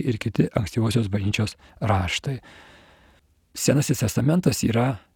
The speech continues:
žydų tautos, judaizmo tikėjimo, judaizmo religijos šventraštis.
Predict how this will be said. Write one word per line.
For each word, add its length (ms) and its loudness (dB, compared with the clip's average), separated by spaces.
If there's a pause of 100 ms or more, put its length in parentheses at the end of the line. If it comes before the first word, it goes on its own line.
(500)
žydų 540 2
tautos, 600 0
judaizmo 720 2
tikėjimo, 800 0 (460)
judaizmo 460 2
religijos 580 0 (140)
šventraštis. 920 -2